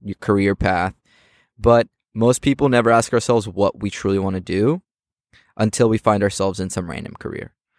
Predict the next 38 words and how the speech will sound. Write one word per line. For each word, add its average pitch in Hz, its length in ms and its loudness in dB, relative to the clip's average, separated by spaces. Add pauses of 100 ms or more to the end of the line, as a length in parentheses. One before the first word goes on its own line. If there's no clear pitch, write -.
(160)
So 123 160 2
wherever 135 400 6
you're 139 200 4
at 131 200 0
in 104 160 -8
life, 104 440 -6 (320)
ask 113 240 -4
yourself 151 360 -2
what 104 340 -2
it 123 60 -2
is 123 160 -2
you 127 80 -4
wanna 107 200 -4
do. 95 380 -6 (460)
Truly 165 360 4
ask 147 220 2
yourself, 98 300 -4
"What 101 360 -4
do 143 140 -4
I 101 100 0
want?" 92 480 -8
Not, 151 300 0 (300)
"What 139 140 2
do 156 100 6
I 123 80 4
think 127 360 -4
I 101 120 2
want 101 300 -4 (200)
because 104 300 -2
this 101 180 -6
is 107 60 -6
what 107 180 -2
I've 98 140 -2
been 92 120 -8
told 98 360 -2
that 87 120 -6
I 82 80 -6
want?" 95 380 -8